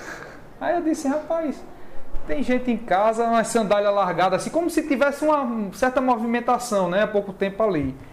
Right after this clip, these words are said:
E eu chegando, "Ô, de casa, ô, ô", e o pessoal dizendo, "Rapaz,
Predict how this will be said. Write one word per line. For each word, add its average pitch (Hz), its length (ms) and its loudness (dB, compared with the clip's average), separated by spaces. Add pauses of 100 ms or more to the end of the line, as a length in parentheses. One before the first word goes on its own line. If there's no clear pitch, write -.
(480)
E 180 80 -4
eu 226 140 2
chegando, 220 600 2
"Ô, 277 280 0
de 220 80 -2
casa, 262 680 2 (480)
ô, - 40 -2 (600)
ô", - 40 -8
e 226 220 0
o 285 100 2
pessoal 285 380 2
dizendo, 285 320 -2
"Rapaz, 302 460 0